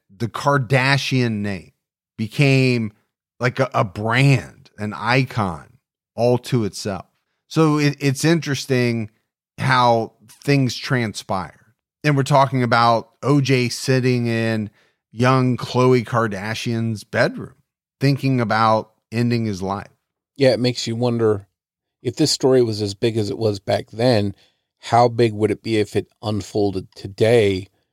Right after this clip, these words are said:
Speaker 2: when the Kardashian name is such a well-known household name? It would have probably made for an even bigger media circus.
Speaker 1: Yeah, I mean, it was huge at the time.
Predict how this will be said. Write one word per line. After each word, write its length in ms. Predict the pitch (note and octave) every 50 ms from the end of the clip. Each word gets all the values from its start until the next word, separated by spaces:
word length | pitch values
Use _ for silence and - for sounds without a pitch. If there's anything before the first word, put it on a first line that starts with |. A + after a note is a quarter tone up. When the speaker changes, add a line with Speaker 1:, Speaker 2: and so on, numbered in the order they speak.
| _ _ _
Speaker 2:
when 140 | - A2 A2
the 80 | G2+
Kardashian 800 | - - - G#2+ G#2 G#2 G#2+ G#2+ A2 G#2+ - - A2+ G2+ G2+ G2+
name 340 | G2+ G#2 G#2 G#2 G#2 G#2 G2
is 240 | - - A2 A#2 A#2
such 340 | - - - F#2+ F#2 - -
a 160 | G2 F#2+ F#2
well-known 640 | - G2+ G#2 G#2 G2+ G2+ G2 G2 G2 G2 G2 F#2+
household 600 | G2 - G2+ A2 G#2 G2+ F#2+ - A2 G2+ G2 F#2+ G#2
name? 340 | G2+ F#2+ F#2 F#2 G2 G2+ - _ _ _ _ _ _ _ _ _
It 320 | - G#2 G2+ G#2 G#2+ G#2 G#2+
would 120 | G#2+ G2+
have 60 | -
probably 540 | - - A2+ G#2+ G#2 F#2+ G2+ G2+ F#2+ F#2+ F2+ -
made 260 | G#2 G#2 G#2 G#2 G2
for 160 | - - G2
an 80 | F#2+ G2
even 520 | - - G#2 G2+ G2+ G2+ G2 F#2+ F2 - - _ _ G2+ F#2
bigger 420 | - G#2+ B2 C#3 B2+ G#2 F#2+ F#2 - _ _ _ _ _
media 440 | - G2 G2+ G2+ G2 G2 F#2 F2+ F2
circus. 460 | - - G2 G2 - - - - - _ _ _ _ _ _ _ _ _ _ _ _ -
Speaker 1:
Yeah, 320 | C#3+ F3 G3 E3 C3+ B2+
I 60 | B2+
mean, 200 | D3 E3 E3 - -
it 160 | - F3+ A3 A#3 - _ _ _ _ _ _ _ _ -
was 440 | D3 D3 D3+ C#3 - - - - -
huge 460 | F3 E3+ C3+ G2+ D#2 - - - - A#2
at 140 | B2+ C3
the 100 | - B2+
time. 440 | A2+ - C3+ A#2 G2 - - - -